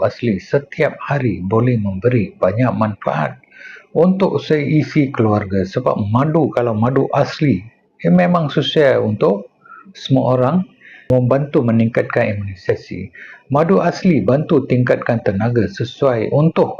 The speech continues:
ayah dan ibu yang sibuk bekerja seharian. Untuk anak-anak, madu bantu sokong imun badan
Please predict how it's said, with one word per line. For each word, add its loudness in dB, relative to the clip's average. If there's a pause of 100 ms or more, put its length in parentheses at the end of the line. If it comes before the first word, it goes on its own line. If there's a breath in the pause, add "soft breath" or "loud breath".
ayah 0 (160)
dan -2
ibu 0
yang 0
sibuk 0
bekerja 2
seharian. -2 (560 loud breath)
Untuk 4
anak-anak, 0
madu 2
bantu 0
sokong -2
imun 2 (800)
badan -2